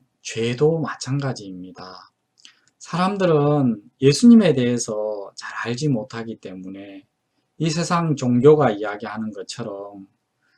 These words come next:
선하게 살고 또 행실을 고치고 술을 먹지 않고 착하게 사는 거기에 모든 초점이 가 있습니다. 마치 환자가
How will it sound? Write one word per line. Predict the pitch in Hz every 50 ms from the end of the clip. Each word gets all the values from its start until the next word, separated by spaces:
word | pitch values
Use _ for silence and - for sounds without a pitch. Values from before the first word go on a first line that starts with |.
| _ _ _ _ _
선하게 | - - - 143 147 151 165 160 156 147
살고 | 131 - - 107 107 107 107 110 110 107 104 101 101 101 104 _ _ _ _ _ _ _ _ _ _ -
또 | 123 123 120 120 117 117 117
행실을 | - 175 185 175 - 208 175 143 123 120
고치고 | - 143 143 - - - 117 - - 95 92 - _ _ _ _ _ _ _ _ _ _ _ _ _ _ _ _ _ _ _
술을 | - - - 233 220 214 190 156
먹지 | 147 147 147 - - 147
않고 | 107 101 101 101 98 98 - - 123 113 104 107 _ _ _ _ _ _ _ _ _ _ _ _
착하게 | - - - - - 233 233 214 185 151
사는 | - - 139 139 139 131 131 131 131 127 120 104 - 120 - _ _ _ _ _ _
거기에 | - 202 196 190 208 190 175 165 143
모든 | 120 - - - - - - - - 143 143 143
초점이 | - - 202 - - 202 185 175 160 135
가 | - - - 98
있습니다. | 95 95 - - 104 98 98 98 - - 92 92 92 92 92 - _ _ _ _ _ _ _ _ _ _ _ _ _ _ - - - _ _ _ _ -
마치 | 151 165 190 - - - 180 170 165 165 160 156 143 131 117 110 117 - _ _ _ _
환자가 | - - 143 147 147 160 160 156 147 131 123 120 123 123 120 117 110 104 - -